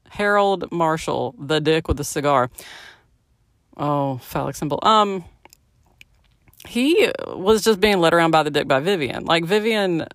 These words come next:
like, was cooing over him and fawning over him, like, "Oh my God, you're so smart." And she was just feeding him everything. So she got involved in all this shit with Mister Lee.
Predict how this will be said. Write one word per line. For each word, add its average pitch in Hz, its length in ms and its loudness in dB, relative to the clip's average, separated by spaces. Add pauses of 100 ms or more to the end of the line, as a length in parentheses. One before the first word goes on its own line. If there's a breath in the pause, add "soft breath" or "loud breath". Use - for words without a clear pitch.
(240)
like, 156 320 0
was 151 300 -4
cooing 220 400 2
over 202 220 2
him 180 140 2
and 147 120 -2
fawning 196 320 0
over 185 140 -2
him, 170 80 0
like, - 180 -2
"Oh 233 80 0
my 254 140 0
God, 247 160 0
you're 247 100 -2
so 254 160 0
smart." 247 340 0
And 180 200 0
she 214 160 0
was 214 100 2
just 202 180 -2
feeding 175 240 2
him 127 120 0
everything. 117 480 -4
So 180 320 4 (320 loud breath)
she - 240 2
got 240 160 4
involved 190 320 0
in 170 80 0
all 151 100 4
this 147 180 -2
shit 151 160 0
with 147 120 -4
Mister 160 280 -4
Lee. 113 360 -6